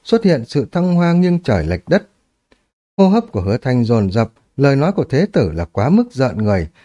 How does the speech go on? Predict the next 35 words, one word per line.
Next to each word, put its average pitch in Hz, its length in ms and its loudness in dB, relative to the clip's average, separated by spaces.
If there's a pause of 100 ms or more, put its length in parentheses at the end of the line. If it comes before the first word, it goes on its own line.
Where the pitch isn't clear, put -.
(100)
chẳng 135 200 0
khác 214 160 -4
gì 151 180 2
mở 117 280 0
ra 120 240 0
nhận 120 260 -2
thức 214 200 -2
của 90 120 -6
hắn. 120 240 0 (440)
Giờ 139 160 2
phút 233 240 -4
này 120 240 0
giống 120 240 0
như 185 160 2
lao, 175 320 0 (180)
lôi 185 240 2
đỉnh 110 260 0
đảo 95 280 -4
qua 120 160 0
trong 120 240 -2
đầu, 95 260 0 (220)
xé 120 260 0
rách 175 220 -2
hết 226 200 -2
thảy 110 200 0
tư 117 220 -2
duy 110 200 0
vốn 107 260 -2
có. 143 320 -2 (580)
Đúng 135 180 0
vậy, 131 180 0 (420)
khi 214 120 4
nửa 170 280 2
khuôn 165 140 -2
mặt 123 160 -2